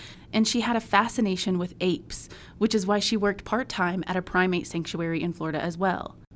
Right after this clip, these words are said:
Then, when she wasn't doing all of that, she would also volunteer her time at a local homeless shelter. And Michelle encouraged others to be like her too, you know, environmentally conscious,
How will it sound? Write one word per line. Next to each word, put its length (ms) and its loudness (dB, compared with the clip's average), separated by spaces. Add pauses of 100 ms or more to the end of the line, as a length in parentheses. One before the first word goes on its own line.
(320)
Then, 320 8
when 100 8
she 120 0
wasn't 260 2
doing 340 0
all 260 6
of 140 0
that, 320 4 (440)
she 140 -2
would 120 6
also 280 4
volunteer 540 2
her 140 -2
time 400 -6 (320)
at 100 4
a 40 4
local 340 0
homeless 400 0
shelter. 500 -8 (800)
And 240 2
Michelle 400 4
encouraged 500 4
others 320 2
to 100 -2
be 120 2
like 220 -2
her 100 -2
too, 480 0 (360)
you 100 6
know, 280 4
environmentally 840 2
conscious, 680 -2